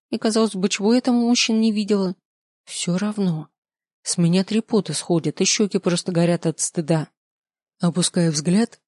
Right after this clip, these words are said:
и быстро пячусь к двери. Случайно ударяюсь о нее плечом и едва выползаю из комнаты босса.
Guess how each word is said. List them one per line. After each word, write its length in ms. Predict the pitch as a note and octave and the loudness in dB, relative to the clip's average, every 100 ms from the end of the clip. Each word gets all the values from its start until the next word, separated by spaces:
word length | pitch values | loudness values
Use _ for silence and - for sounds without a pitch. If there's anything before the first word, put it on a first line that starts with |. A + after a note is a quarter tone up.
| _ | _
и 120 | F#3 E3+ | 0 2
быстро 420 | D#3+ G3+ - G#3+ | 2 0 0 -2
пячусь 400 | F#3 E3+ F3+ E3+ | 0 0 0 -2
к 80 | E3 | -2
двери. 440 | D#3+ D#3+ D3+ D#3+ D3+ _ _ _ _ - | 0 2 0 -4 -14 _ _ _ _ -6
Случайно 600 | - E3 D3+ F#3 F3 E3 | 2 2 4 2 4 2
ударяюсь 480 | D#3+ E3+ G3+ G3 | 2 2 2 2
о 40 | F3+ | 2
нее 200 | F#3 F#3 | 2 2
плечом 580 | G#3+ G#3 - F3+ C3+ - _ _ _ | 0 -2 0 -2 -4 -10 _ _ _
и 80 | F#3 | -4
едва 460 | D#3+ F3+ E3+ G3 | 0 0 2 0
выползаю 680 | G#3+ G#3 - G3+ G3 G3+ G#3 | 2 0 2 0 2 2 2
из 100 | G3+ | 0
комнаты 420 | - G#3 G3 G#3+ | 2 2 2 0
босса. 580 | F#3+ F#3+ D#3+ - A#3+ | 2 2 2 -2 -6